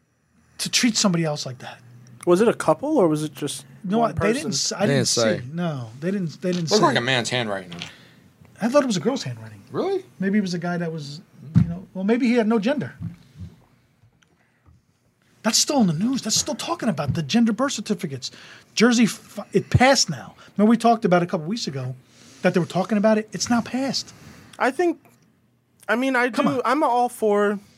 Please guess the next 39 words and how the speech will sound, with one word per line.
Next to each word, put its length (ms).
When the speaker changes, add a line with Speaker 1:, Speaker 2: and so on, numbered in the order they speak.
Speaker 2:
people 540
having 440
their 120
own 140
opinion 400
on 160
what 180
they 180
are. 320
Speaker 1:
Yeah. 140
Speaker 2:
But 320
when, 400
when 420
they're, 200
let 240
the 100
kid 360
develop 520
that 240
opinion 420
on 160
themselves 640
as 200
they 120
get 200
older. 360
Speaker 1:
Yes. 180
Speaker 2:
I 60
mean, 400
gender 340
neutral 320
birth 280
certificates 640
are 80
cool 360
in 80
the 100
long 380
run, 380